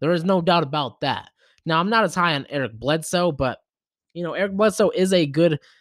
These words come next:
he's a good guard. He gives them a shooting touch that Lonzo Ball simply just does not.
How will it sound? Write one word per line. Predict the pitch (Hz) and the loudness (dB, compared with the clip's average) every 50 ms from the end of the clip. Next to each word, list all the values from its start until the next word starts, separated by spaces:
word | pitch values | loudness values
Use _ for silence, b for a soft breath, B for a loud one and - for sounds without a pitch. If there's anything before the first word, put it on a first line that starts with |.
| b b b | b b b
he's | b 277 294 | b 0 2
a | 339 254 | 2 2
good | 277 339 302 247 | 2 2 2 4
guard. | 294 330 311 254 135 80 - - - - | 4 6 6 6 4 2 -2 -10 -12 -4
He | 127 165 175 | -2 -2 0
gives | 160 214 247 220 208 196 | 4 4 4 4 4 2
them | 226 233 220 220 208 185 - _ _ _ - | 2 2 2 2 -2 -4 -8 _ _ _ -2
a | 175 160 | 0 0
shooting | 151 - - - 226 233 226 233 214 208 | 0 0 2 4 4 4 4 4 0 -2
touch | 185 - 208 214 214 - - - | -2 0 0 0 0 -2 -2 0
that | 190 175 131 151 | 0 0 0 0
Lonzo | 165 180 180 180 170 185 180 | 0 0 0 2 2 2 2
Ball | 170 175 180 180 180 175 165 | 4 4 2 4 4 2 0
simply | - - 196 190 175 - 165 160 147 | 0 0 0 0 0 -2 -2 -4 -4
just | 135 139 143 131 135 131 | -4 -6 -8 -8 -4 -2
does | 151 147 139 123 117 | 0 0 0 0 -4
not. | 120 120 131 156 175 190 190 | -4 -2 0 0 0 0 -2